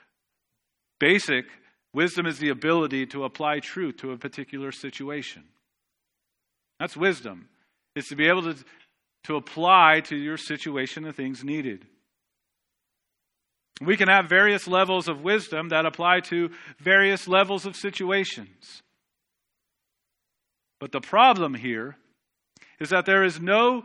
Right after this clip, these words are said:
human wisdom that applies to the situation of making sense of suffering that makes no sense. Nothing can be found. Human wisdom doesn't have the depth nor the scope for such a situation.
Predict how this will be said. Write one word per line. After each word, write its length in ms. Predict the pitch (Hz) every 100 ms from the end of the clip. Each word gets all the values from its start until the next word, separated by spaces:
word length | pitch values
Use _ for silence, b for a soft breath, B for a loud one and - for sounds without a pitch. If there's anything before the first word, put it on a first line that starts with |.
| - -
human 380 | 226 233 226
wisdom 440 | 202 202 151 151 147
that 200 | 156 151
applies 640 | 147 143 - 190 208 214
to 100 | -
the 120 | 190
situation 880 | - 190 175 160 165 156 - 104 113 B B B
of 180 | 139 139
making 520 | 185 240 - 247 233
sense 400 | - 208 202 190
of 100 | 170
suffering 480 | - 170 - 143 147
that 140 | 139
makes 280 | 139 135 -
no 140 | 123
sense. 640 | 113 98 85 - - - - _ _ _ _ _ _ _ _ _ _ _ _
Nothing 400 | 160 226 254 262
can 180 | 247 240
be 120 | 233 226
found. 640 | - 214 208 165 123 - _ b b _ _ _ _ _
Human 280 | 214 254 240
wisdom 420 | 254 - 233 214
doesn't 460 | 190 214 240 240 -
have 320 | 214 226 175
the 120 | 190
depth 560 | 160 190 233 240 - _ b b b
nor 240 | 180 220
the 260 | 208 208 185 B B
scope 800 | - - - - 247 190 170 - _ _ _ _ -
for 100 | 175
such 320 | - 175 175
a 60 |
situation. 760 | - 170 - 147 156 - 104